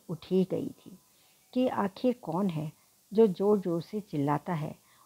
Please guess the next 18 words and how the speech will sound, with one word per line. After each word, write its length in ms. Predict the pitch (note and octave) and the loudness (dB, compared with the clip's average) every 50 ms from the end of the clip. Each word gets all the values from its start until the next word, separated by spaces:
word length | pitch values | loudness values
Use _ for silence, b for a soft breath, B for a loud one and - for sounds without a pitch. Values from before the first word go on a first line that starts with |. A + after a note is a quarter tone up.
| b b | b b
और 120 | G#3+ G3+ | -2 -2
कौन 360 | G3+ - - G#3+ A3 A#3 A3+ G3 | -2 0 2 4 6 6 6 4
है 240 | F#3+ F3 E3 E3 | 2 0 -2 -4
जो 220 | D#3 - F#3+ - - | -4 -4 -4 -4 -2
इतनी 380 | A3 G3+ - - A3+ A3 F#3 | -4 -6 -2 0 0 0 2
रात 320 | D#3+ D#3 D#3+ F3+ - - F3+ | 2 4 2 2 2 0 -4
में 160 | E3+ D#3 D#3+ _ b b b b b b b b | -8 -8 -8 _ b b b b b b b b
घर 340 | F3 - G3 G#3+ G#3+ G#3 F#3+ | -4 0 4 4 4 4 4
में 240 | F#3+ F#3+ E3+ D#3+ D#3+ | 2 -2 -2 -2 -2
टहलता 500 | - - F#3+ E3+ F#3 F3+ E3+ - G3 F#3+ | -2 0 2 2 2 2 2 0 -2 -2
फिरता 340 | - - D3 C3 - D#3+ D3+ | -2 -2 -6 -6 -4 -6 -6
है। 260 | C3 C3+ - D#3+ - _ _ _ _ _ _ _ _ _ _ _ _ _ _ _ _ _ _ B B B B B B G#3 | -4 -6 -8 -10 -14 _ _ _ _ _ _ _ _ _ _ _ _ _ _ _ _ _ _ B B B B B B 0
मैंने 280 | G3 F#3+ G3 A3 G#3 | 2 4 6 6 4
देखा 400 | E3+ D3 - - D3+ - - E3 _ _ _ b b b b b b - | 4 2 0 -2 -6 -8 -8 -10 _ _ _ b b b b b b -2
कि 120 | - A#3+ A3 | 2 4 6
मेरे 360 | A3+ A3+ A#3 A3+ A#3+ A#3+ A#3 | 8 8 8 8 8 8 6
ससुर 380 | - - F3+ D#3+ - G3 G3 | 4 2 -4 -2 0 0 0
जी 240 | F#3 F3+ G3 F3+ F3+ | 2 2 0 -2 -4